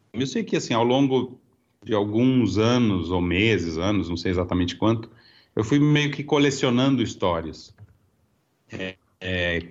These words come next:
que, que eu achava, é, que, assim, do ponto de vista humano era interessante contar, né? Nada, assim, nenhuma história muito mirabolante ou de grandes acontecimentos. Histórias,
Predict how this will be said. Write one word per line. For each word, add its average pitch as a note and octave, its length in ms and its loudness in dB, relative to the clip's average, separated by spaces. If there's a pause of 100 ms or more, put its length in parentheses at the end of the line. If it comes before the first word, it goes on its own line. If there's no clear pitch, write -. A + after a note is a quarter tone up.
que, G2 720 2
que - 100 -2
eu A2+ 60 4
achava, A2 640 0 (480)
é, F2+ 1080 0 (240)
que, - 120 0
assim, - 200 2
do C3 100 2
ponto C3 280 0
de B2 80 -2
vista B2 280 -2
humano A#2+ 540 4
era G#2+ 220 2
interessante G2 580 -2
contar, F#2+ 460 0
né? G2+ 160 0
Nada, F3+ 360 2
assim, A2 180 -2
nenhuma A#2+ 460 2
história G#2+ 560 0
muito F#2+ 760 0 (420)
mirabolante F#2+ 880 2
ou E2 440 0
de E2+ 100 -4
grandes G2 320 2
acontecimentos. G2 960 -2
Histórias, C#3 800 -2